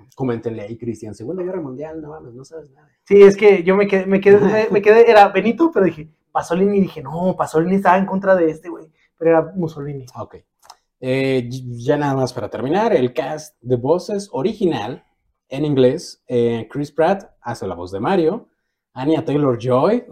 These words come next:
Speaker 1: esta sí fue una gran sorpresa, ¿no? La voz de la princesa Peach.
Speaker 2: Y le queda perfecto, porque yo siento que la voz de Anya Taylor-Joy nunca le había puesto atención,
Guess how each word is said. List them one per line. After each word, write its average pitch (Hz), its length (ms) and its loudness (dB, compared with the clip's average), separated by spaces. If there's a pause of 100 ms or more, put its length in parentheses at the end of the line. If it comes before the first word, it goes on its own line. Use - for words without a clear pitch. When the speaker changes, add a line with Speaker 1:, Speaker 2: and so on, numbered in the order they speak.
(420)
Speaker 1:
esta 135 240 -12
sí 131 100 -12
fue 147 140 -6
una 135 160 -4
gran 117 240 -8
sorpresa, 131 440 -4
¿no? 151 200 -6
La 113 280 -4
voz 117 280 -4
de 120 80 -4
la 107 160 -6
princesa 107 400 -20
Peach. - 360 -14
Speaker 2:
Y 202 100 2
le 190 120 4
queda 208 240 6
perfecto, - 540 0
porque 180 280 0
yo 208 120 2
siento 262 280 -6
que 247 120 2
la 196 80 4
voz 196 180 2
de 214 60 0
Anya 208 240 0
Taylor-Joy 196 640 2 (840)
nunca 214 280 4
le 226 80 6
había 190 160 8
puesto 202 260 4
atención, 190 580 -2